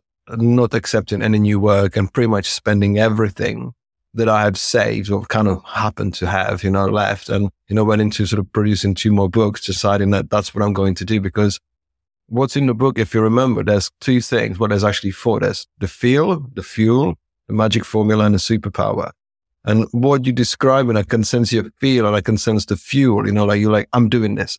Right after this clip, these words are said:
I don't doubt myself. I'm doing this." And the feel is like, "We're gonna carry on," because if, as you, as you said, if I don't believe in myself, no one would do that. You don't wanna even, like,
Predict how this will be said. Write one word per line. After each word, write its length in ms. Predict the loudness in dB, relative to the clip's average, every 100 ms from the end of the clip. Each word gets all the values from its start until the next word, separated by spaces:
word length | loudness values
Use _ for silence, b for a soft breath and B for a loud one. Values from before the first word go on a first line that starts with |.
| -4
I 80 |
don't 200 | 0 2
doubt 240 | 2 0 0
myself. 460 | -2 0 0 -2 -4 0
I'm 160 | 0
doing 280 | 2 2 2
this." 260 | -2 -10 -16 _ _ _ _ _ _ _ _
And 120 | 0 2
the 80 |
feel 300 | 2 0 0
is 100 | 2
like, 280 | 2 2 0 _ _ _ -10
"We're 100 | -2
gonna 220 | 0 2
carry 340 | 2 2 2
on," 220 | 2 0 -6
because 280 | -4 -4
if, 140 | -4 -2
as 140 | 0
you, 60 | 0
as 120 | 0
you 60 | 0
said, 180 | 0
if 100 | -2
I 40 | -2
don't 200 | -2 0
believe 220 | -2 0
in 80 | 0
myself, 480 | 0 -2 -2 -2 -4 -4
no 180 | 0 2
one 300 | 4 2 0 _ _
would 160 | -6 -4
do 140 | -6
that. 180 | -4 0
You 80 | 2
don't 160 | 2
wanna 180 | 2 2
even, 220 | 2 0
like, 160 | 0